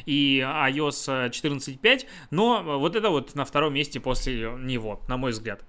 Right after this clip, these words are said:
Вторая большая новость сегодняшнего дня, что Земфира выпустила клип про дворецкого Остина из игры Homescapes.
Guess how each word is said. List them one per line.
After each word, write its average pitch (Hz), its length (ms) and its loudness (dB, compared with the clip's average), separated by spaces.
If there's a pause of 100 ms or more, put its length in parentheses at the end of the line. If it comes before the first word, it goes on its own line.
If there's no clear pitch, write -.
(500)
Вторая 226 320 8
большая 170 320 6
новость 165 320 4
сегодняшнего 147 640 2
дня, 208 400 4
что 160 380 4
Земфира 165 440 2
выпустила 151 500 2
клип 165 480 0
про 151 240 6
дворецкого 139 960 2 (240)
Остина 170 520 2
из 156 420 0
игры 160 580 4 (100)
Homescapes. 160 1000 2